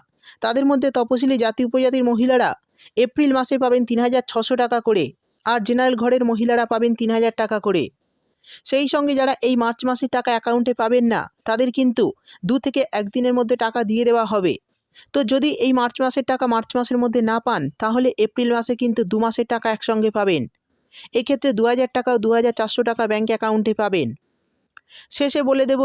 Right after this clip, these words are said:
বৃদ্ধ, বিধবা এবং প্রতিবন্ধী ভাতার এপ্রিল মাসের টাকা কবে থেকে দেওয়া শুরু হবে। তো বন্ধুরা, লক্ষ্মীর ভাণ্ডার প্রকল্পের টাকা দেওয়ার পর এই সমস্ত প্রকল্পের টাকা আপনাদের ব্যাংক অ্যাকাউন্টে দেওয়া হয়। আশা করছি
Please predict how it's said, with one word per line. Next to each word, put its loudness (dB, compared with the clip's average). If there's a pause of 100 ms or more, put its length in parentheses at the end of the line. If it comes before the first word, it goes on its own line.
বৃদ্ধ, -2
বিধবা 0
এবং 2
প্রতিবন্ধী 0
ভাতার -2 (440)
এপ্রিল 0
মাসের 0
টাকা -4
কবে 0
থেকে -2
দেওয়া 2
শুরু -2
হবে। 0 (840)
তো 0
বন্ধুরা, 2
লক্ষ্মীর 0
ভাণ্ডার 0
প্রকল্পের 0
টাকা -4
দেওয়ার 2
পর 0 (120)
এই -2
সমস্ত -2
প্রকল্পের -2
টাকা -4
আপনাদের -4
ব্যাংক -2
অ্যাকাউন্টে 0
দেওয়া 0
হয়। -2 (540)
আশা -2
করছি -2